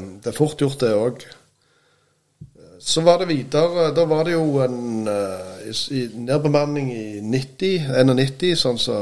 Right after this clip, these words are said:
han nevnte. Da tok jeg og gikk på kurs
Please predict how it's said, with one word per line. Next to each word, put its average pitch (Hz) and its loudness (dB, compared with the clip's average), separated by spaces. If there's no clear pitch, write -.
han 107 -2
nevnte. 101 0
Da 123 0
tok 131 0
jeg 117 2
og 110 -2
gikk 117 -4
på 101 -2
kurs - 0